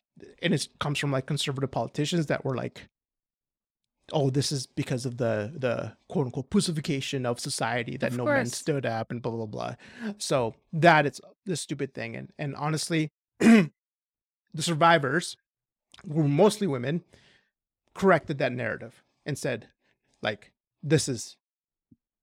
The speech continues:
Speaker 1: no, none of the survivors blamed men for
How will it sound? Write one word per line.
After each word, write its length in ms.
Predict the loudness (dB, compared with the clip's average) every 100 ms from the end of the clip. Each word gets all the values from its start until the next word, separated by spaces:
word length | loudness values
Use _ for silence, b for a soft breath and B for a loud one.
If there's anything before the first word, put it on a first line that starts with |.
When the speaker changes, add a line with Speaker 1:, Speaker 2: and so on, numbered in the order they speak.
| _ _ 0
Speaker 1:
no, 400 | 6 8 8 6
none 280 | 4 6 8
of 60 |
the 60 | 6
survivors 640 | 2 2 2 0 -6 -8 -16 _ _
blamed 420 | 0 0 0 -2
men 300 | -4 -6 -6 -12 _ _ _
for 320 | -4 -2 -2